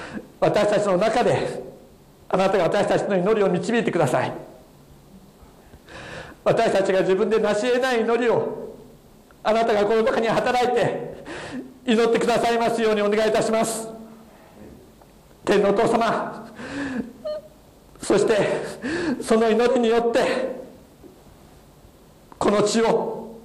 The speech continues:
あなたが変えていき、また導いてくださいますように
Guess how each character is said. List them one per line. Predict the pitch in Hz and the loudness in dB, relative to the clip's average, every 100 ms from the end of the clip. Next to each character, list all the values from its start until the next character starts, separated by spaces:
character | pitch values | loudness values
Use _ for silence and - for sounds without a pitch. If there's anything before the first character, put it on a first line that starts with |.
| - - - - - - - - - - - - - | -20 -20 -16 -14 -12 -14 -16 -20 -20 -20 -20 -8 -2
あ | 208 | 0
な | 190 | 2
た | 202 | 0
が | - | 0
変 | - 214 | 0 2
え | |
て | 208 214 | 2 2
い | 196 | 0
き、 | 233 - - - - - | -2 -4 -8 -18 -20 -4
ま | 208 | -2
た | 208 214 | 2 2
導 | 190 233 226 | 2 0 0
い | 220 | 0
て | |
く | 214 | 0
だ | 202 | 2
さ | 214 | 2
い | 202 | 2
ま | 190 | 0
す | 196 | 0
よ | 180 | -2
う | |
に | 160 | -2